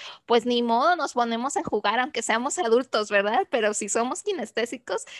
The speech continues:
es la forma en la que nosotros al interactuar vamos a, a lograr obtener este, est-, est-, los resultados deseados de la clase, ¿no?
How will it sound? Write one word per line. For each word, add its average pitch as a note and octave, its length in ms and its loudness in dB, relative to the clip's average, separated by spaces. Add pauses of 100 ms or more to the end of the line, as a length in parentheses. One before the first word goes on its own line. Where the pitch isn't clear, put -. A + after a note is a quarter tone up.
(200)
es B3 220 4
la C4+ 140 2
forma B3 420 2
en B3+ 80 -4
la B3 160 -6
que A3+ 100 -4
nosotros G#3+ 460 -6
al A#3 140 -4
interactuar G#3 800 -2
vamos A3+ 340 -4
a, A3 160 0
a G3+ 220 -2
lograr G3+ 440 -2
obtener G3+ 440 -6
este, G#3 400 -4 (380)
est-, - 440 -4
est-, G3+ 260 -2
los G#3 180 -2
resultados G#3+ 680 -2
deseados A3+ 720 -2 (220)
de G#3+ 100 2
la G3 140 -2
clase, B3+ 380 -4
¿no? A#3+ 220 -6